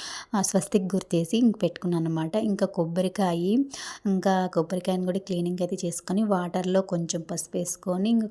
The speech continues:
కడుక్కున్నాను అనమాట. నా ఆశ అంతా ఎంత నిరాశ అయిపోయిందంటే చివరికి,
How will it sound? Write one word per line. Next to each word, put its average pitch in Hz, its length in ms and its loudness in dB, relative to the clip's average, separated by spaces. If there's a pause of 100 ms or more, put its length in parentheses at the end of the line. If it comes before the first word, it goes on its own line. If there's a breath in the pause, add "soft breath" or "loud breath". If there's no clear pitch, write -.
కడుక్కున్నాను 170 520 -2
అనమాట. 165 360 -4 (720 loud breath)
నా 190 80 6 (260)
ఆశ 185 200 2 (120)
అంతా 202 300 4 (160)
ఎంత 185 260 0 (140)
నిరాశ 185 400 2 (160)
అయిపోయిందంటే 175 760 0 (160)
చివరికి, 180 640 -2